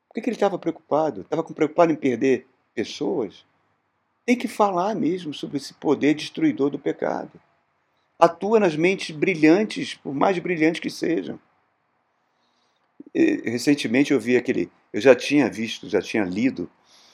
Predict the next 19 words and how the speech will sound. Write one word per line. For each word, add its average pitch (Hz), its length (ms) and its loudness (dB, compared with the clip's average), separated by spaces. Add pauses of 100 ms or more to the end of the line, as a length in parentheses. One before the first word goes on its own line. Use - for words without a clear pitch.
(220)
sobre 98 880 0 (420)
Oppenheimer, 101 720 0
né? - 180 -14 (340)
E - 60 -18
quando 110 340 2
ele, 98 560 0 (380)
esse - 280 -4
homem 98 320 0
que 90 120 -14
foi 98 160 0
o 90 60 -4
pai 131 360 6
da 107 100 4
bomba 92 300 -2
atômica, 98 540 -6
esse - 200 -10
homem 101 300 -6 (160)
inteligentíssimo, 120 1000 -8
brilhante, 117 880 0